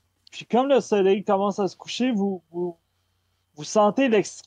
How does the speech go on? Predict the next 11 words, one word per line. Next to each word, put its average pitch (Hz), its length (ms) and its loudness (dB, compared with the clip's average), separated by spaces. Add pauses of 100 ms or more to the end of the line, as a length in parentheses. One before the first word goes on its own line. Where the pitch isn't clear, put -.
l'excitation, 175 760 -2
vous 170 140 -4
gagnez 160 400 -2
un 147 140 -8 (120)
peu. 160 60 -14
Vous 156 240 -20 (1300)
vous 160 60 -2
avez 156 200 0
une 185 140 0
bonne 233 220 0
intuition 208 840 -4